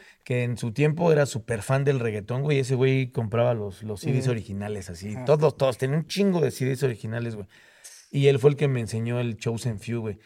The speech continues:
Speaker 2: Ujú.
Speaker 1: Y ahí fue cuando dije, "Ah, va, ya entendí,
Speaker 2: Sí.
Speaker 1: ya, ya vi por dónde va la cosa", ¿no, güey? Y, pues, güey, es de respeto porque esos cabrones con, con un género que ellos crearon, bueno, que como que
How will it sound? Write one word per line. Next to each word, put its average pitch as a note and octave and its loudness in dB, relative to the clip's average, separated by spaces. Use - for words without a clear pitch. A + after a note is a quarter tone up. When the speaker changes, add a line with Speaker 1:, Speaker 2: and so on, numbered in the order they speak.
Speaker 2:
Ujú. C3 -12
Speaker 1:
Y A#2 -2
ahí A2+ 2
fue A2+ -4
cuando A2+ -4
dije, F#2+ -8
"Ah, A#2 -6
va, A2 -6
ya G#2 -6
entendí, G2 -10
Speaker 2:
Sí. A2 -4
Speaker 1:
ya, A2 0
ya A2+ -2
vi A2+ -4
por G#2+ -4
dónde G#2+ -8
va G2+ -4
la G2 -6
cosa", F#2+ -10
¿no, F#2 -10
güey? A2 -8
Y, A#2 -4
pues, A#2 -8
güey, F3 4
es C#3+ 6
de F3 8
respeto D#3 4
porque C#3+ -2
esos C#3+ -4
cabrones C3 0
con, A#2+ -4
con A2+ -4
un C#3+ 2
género D#3+ 6
que B2+ 2
ellos C#3+ 2
crearon, C#3 6
bueno, C#3+ 6
que A2+ -2
como A2 -4
que A#2 2